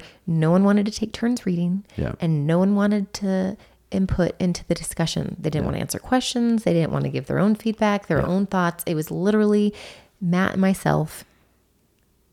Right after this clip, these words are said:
Speaker 1: leading.
Speaker 2: Well,
Speaker 1: It
Speaker 2: pretty
Speaker 1: felt
Speaker 2: quickly, I was like, "All right, so this is one of the tricks
Speaker 1: Yeah.
Speaker 2: I did," is I said, "Okay, here's the deal. I'm gonna ask you a question about what we read.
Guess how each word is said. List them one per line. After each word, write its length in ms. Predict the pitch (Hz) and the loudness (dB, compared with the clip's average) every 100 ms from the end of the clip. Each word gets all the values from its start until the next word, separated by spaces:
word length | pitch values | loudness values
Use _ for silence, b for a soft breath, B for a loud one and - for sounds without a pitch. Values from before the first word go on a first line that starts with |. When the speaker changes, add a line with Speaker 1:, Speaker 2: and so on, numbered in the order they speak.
| _ _ _ _ _ _ _ _ | _ _ _ _ _ _ _ _
Speaker 1:
leading. 580 | 143 160 170 175 220 254 B B | -2 0 4 4 4 4 B B
Speaker 2:
Well, 280 | 92 92 - - - | 8 8 6 0 2
Speaker 1:
It 200 | 90 98 | 4 6
Speaker 2:
pretty 200 | - 151 | 6 8
Speaker 1:
felt 40 | |
Speaker 2:
quickly, 340 | 147 131 107 92 | 6 8 8 8
I 80 | |
was 180 | 90 87 | 6 6
like, 220 | 87 82 95 | 2 2 4
"All 60 | |
right, 200 | 90 - | 4 4
so 120 | - | 2
this 160 | 101 123 | 4 4
is 80 | 127 | 4
one 100 | 107 | 4
of 60 | |
the 80 | 95 | 6
tricks 220 | 82 - | 4 4
Speaker 1:
Yeah. 40 | 90 | 4
Speaker 2:
I 40 | |
did," 180 | 80 73 | 4 2
is 140 | 78 87 | 2 2
I 60 | |
said, 220 | 85 87 - | 4 2 4
"Okay, 220 | 110 90 | 4 6
here's 220 | 113 143 | 6 4
the 80 | 135 | 6
deal. 220 | 107 - | 4 4
I'm 200 | - 117 | 6 8
gonna 180 | 160 190 | 10 8
ask 300 | 123 123 - | 8 6 6
you 80 | 104 | 6
a 40 | 90 | 6
question 420 | - 104 - 87 | 8 8 6 4
about 200 | 82 67 | 4 6
what 180 | 92 76 | 4 4
we 100 | 82 | 4
read. 420 | 76 76 50 | 4 4 2